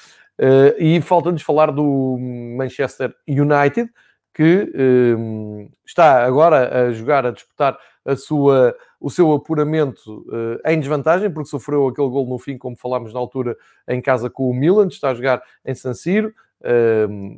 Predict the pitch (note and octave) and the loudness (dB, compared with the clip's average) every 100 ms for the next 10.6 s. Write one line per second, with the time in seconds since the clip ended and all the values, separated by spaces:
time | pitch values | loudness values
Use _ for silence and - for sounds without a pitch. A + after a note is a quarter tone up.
0 | D#2+ A#2 G#2+ G#2 A#2 G#2 - A#2+ C3+ A#2+ | -18 -16 -14 -10 -10 -10 -10 -6 -4 -4
1 | A#2+ C3+ C3+ A#2+ - _ _ - C3+ - | -2 0 0 -2 -10 _ _ -4 -4 -2
2 | B2+ C#3+ D#3 C#3 A2+ C3+ A#2+ - C#3+ E3+ | 0 4 4 4 2 0 0 0 2 2
3 | E3 - A#2+ A2+ G#2+ _ _ - A#2+ A2+ | -2 -4 -2 -2 -4 _ _ -6 -4 2
4 | C#3+ B2+ B2+ A#2+ B2 - D3 C3+ A#2+ C#3+ | 2 2 -2 -4 -6 0 2 2 0 -2
5 | E3+ D#3+ C#3+ C3 B2+ - - _ _ _ | -4 -8 -10 -8 -10 -12 -20 _ _ _
6 | _ B2 B2+ C#3 C3+ C#3 A#2+ C#3+ C#3+ C3+ | _ -6 -2 -2 0 -4 -2 0 2 2
7 | C3 C3+ C#3 C3+ C3+ C#3+ C#3+ - A#2+ A#2+ | 0 0 0 0 2 0 0 -6 -8 -8
8 | A#2 B2 A#2+ B2 B2+ B2 A#2+ B2+ C3 B2 | -6 -4 -4 -4 -4 -2 -2 -4 -6 -8
9 | C3 B2+ A2+ - - C#3+ C3+ - A#2+ C3+ | -10 -8 -8 -10 -10 -8 -4 -4 -2 -4
10 | A2+ A#2+ G2 A#2 A#2+ | -4 -8 -6 -4 -2